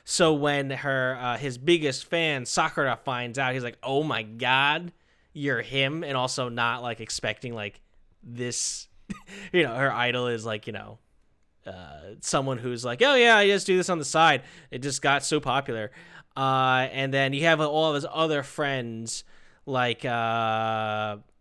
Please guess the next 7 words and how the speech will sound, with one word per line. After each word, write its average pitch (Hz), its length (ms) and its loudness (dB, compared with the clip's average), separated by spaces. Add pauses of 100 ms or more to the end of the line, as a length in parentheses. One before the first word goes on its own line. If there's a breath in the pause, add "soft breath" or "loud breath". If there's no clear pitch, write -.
Mikushiba 120 1120 0
and, 110 540 -8
um, 104 500 -10 (140)
Kashima. 117 560 -8
They 123 120 -4
all, 139 220 -8
eh, 120 260 -12